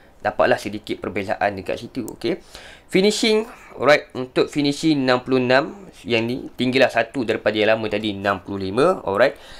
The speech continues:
And then kita lihat dia punya heading. Okey,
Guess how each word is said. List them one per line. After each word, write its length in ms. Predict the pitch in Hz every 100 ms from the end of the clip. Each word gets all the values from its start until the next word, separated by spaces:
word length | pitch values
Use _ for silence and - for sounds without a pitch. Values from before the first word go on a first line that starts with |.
| - -
And 160 | 117 143
then 160 | 151 147
kita 160 | 147
lihat 400 | 147 147 147 -
dia 80 | 135
punya 240 | 139 143
heading. 560 | 135 147 143 160 139 107
Okey, 320 | 104 143 120